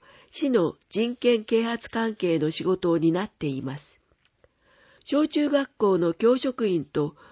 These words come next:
ブラック解放同盟菊池支部との合同研修や、他郡市の研修の講師も務めます。子どもたちとピーティーエーの学び。昨年度は、ワイフ小学校で三年生と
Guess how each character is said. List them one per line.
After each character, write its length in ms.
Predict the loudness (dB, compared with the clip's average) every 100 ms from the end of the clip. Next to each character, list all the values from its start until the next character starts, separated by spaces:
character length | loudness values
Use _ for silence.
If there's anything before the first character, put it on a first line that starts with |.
| _
ブ 100 | 2
ラ 100 | 2
ッ 20 |
ク 140 | 0 -6
解 240 | -4 -2
放 240 | 0 0 2
同 240 | 2 2
盟 280 | 0 -2 -6
菊 240 | -16 -10 -8
池 160 | -6
支 140 | -6 -6
部 120 | -4
と 140 | -2
の 240 | -2 -2 -6 -18 _ 2
合 220 | 6 6
同 200 | 6 0
研 260 | 0 -2 -2
修 280 | -4 -4 -2
や、 260 | -4 -8 _ _ _ _
他 160 | -2 0
郡 240 | 2 0
市 180 | -2 -2
の 220 | -2 -2 -2
研 240 | 0 0
修 240 | -2 -2 0
の 160 | 0
講 220 | 0 0
師 140 | 0 -4
も 120 | -6
務 300 | -6 -4 -2
め 80 | -2
ま 180 | -2 -8
す。 240 | -12 _ _ _ _ _ _ _ _ _ _ _ _ _ _
子 140 | 2
ど 140 | 4 2
も 120 | 0
た 160 | -4
ち 160 | -8 -6
と 260 | -4 -4 -6 _
ピ 200 | -4 -2
ー 40 | -2
テ 120 | -2
ィ 160 | 0
ー 100 | 0
エ 40 | 0
ー 40 |
の 220 | -2 -6 -6
学 320 | -4 -2 -2
び。 200 | -4 -8 _ _ _ _ _ _ _ _ _
昨 320 | -4 -2 0
年 220 | 0 -2 0
度 160 | 0
は、 240 | 0 -4 -10 -20 _
ワ 180 | 0 0
イ 40 |
フ 160 | 0 -4
小 240 | 2 2
学 240 | 2 -2 -6
校 220 | -2 0
で 140 | 0
三 280 | 0 -4 -2
年 200 | 0 -2
生 260 | 0 -2 -2
と 320 | -2 -6 -6